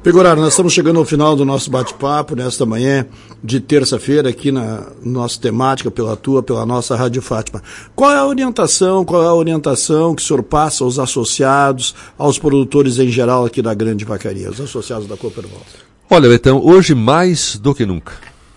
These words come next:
Speaker 2: mais do que nunca. Aquela história assim, ó, "Ah, eu sempre fiz assim, vou continuar fazendo assim." Tchê, dá uma repensada nisso.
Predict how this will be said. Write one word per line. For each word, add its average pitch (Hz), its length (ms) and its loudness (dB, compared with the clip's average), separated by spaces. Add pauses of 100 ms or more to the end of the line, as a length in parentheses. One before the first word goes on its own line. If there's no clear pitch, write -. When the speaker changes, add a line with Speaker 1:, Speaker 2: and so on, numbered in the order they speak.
(120)
Speaker 2:
mais 143 240 -4
do 113 80 -8
que 78 100 -12
nunca. - 280 -16 (680)
Aquela 147 300 -2
história 123 220 2
assim, - 180 -4
ó, 71 120 -6 (320)
"Ah, 175 260 4
eu 165 140 4
sempre 190 560 0
fiz 113 280 -6
assim, 147 500 -6
vou 117 140 -2
continuar 107 460 -6
fazendo 95 360 -4
assim." 69 360 -8 (520)
Tchê, 98 320 -2 (540)
dá 90 160 0
uma 98 100 -2
repensada 78 560 -8
nisso. - 460 -20